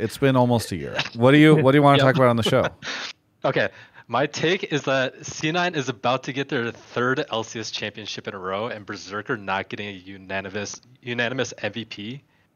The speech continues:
Speaker 2: is ridiculous. Like, I think Berserker's putting on, like,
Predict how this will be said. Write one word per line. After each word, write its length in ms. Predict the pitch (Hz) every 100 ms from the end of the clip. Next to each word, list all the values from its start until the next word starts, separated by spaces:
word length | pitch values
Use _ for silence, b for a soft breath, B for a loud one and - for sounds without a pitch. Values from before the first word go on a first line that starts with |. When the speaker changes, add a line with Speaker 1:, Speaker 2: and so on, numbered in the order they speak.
| _ _ _ _ _ _ _ _ _ -
Speaker 2:
is 160 | 120
ridiculous. 680 | 120 104 92 95 90 - - - _ _ _ _ _ _ _
Like, 320 | 123 120 120 - _
I 240 | - 139 147
think 560 | - - 165 196 - - _ -
Berserker's 520 | 127 127 123 123 139
putting 320 | - 127 127
on, 460 | 123 113 117 110 110
like, 320 | 117 110 107